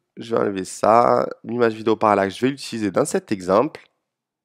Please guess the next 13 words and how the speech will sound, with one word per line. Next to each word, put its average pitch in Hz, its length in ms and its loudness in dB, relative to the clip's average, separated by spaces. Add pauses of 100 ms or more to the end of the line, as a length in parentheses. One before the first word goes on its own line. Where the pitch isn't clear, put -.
(1300)
Image 98 340 0
content 92 320 -6
parallaxe, 98 1500 -2
tac, - 200 -14
tac, - 580 -4 (720)
remove. 113 840 -8 (2250)
Moi, 98 320 -6
image 92 260 -12
vidéo, 90 320 -10 (300)
voilà, 95 340 2
à 104 120 -4
peu 113 120 -6
près 123 320 2